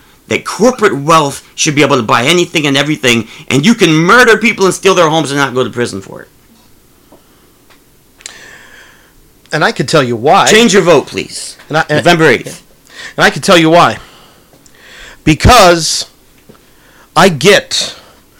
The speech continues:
Speaker 2: the poor person who is, you know, living in these rural areas. I
Speaker 1: Yeah.
Speaker 2: tot-, I total-,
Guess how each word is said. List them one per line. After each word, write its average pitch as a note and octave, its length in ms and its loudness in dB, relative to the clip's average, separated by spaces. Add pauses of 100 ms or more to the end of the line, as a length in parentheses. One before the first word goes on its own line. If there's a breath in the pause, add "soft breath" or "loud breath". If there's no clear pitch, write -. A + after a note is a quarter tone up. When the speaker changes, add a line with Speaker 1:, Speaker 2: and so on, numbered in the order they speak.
(440 soft breath)
Speaker 2:
the C#3 80 -2
poor D#3 240 0
person C3+ 460 -4
who B2+ 540 -4
is, B2+ 340 -4 (100)
you B2+ 340 -18
know, C#3 80 -2
living C3 460 0
in B2+ 440 -4 (400 loud breath)
these C3+ 280 -4
rural B2+ 400 2
areas. G#2+ 500 -2
I D3 100 0
Speaker 1:
Yeah. F3 60 -2
Speaker 2:
tot-, F#3+ 360 2
I E3 100 2
total-, F3+ 360 2